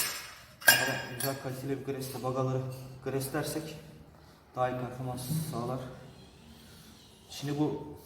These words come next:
parçaları takacağız. Bir nasıl toplanır onu göstereyim size. Bir dur dur istiyorsan.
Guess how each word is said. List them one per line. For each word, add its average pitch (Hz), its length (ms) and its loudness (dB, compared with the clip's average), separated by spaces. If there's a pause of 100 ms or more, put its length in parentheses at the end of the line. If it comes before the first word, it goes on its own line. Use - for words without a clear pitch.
(520)
parçaları 135 520 2
takacağız. 147 520 -4 (1500)
Bir 131 160 -6 (640)
nasıl 135 200 0
toplanır 127 360 0
onu 127 200 0
göstereyim 113 400 -4
size. - 220 -8 (3500)
Bir 147 140 2
dur 131 140 6
dur 117 80 0
istiyorsan. - 460 0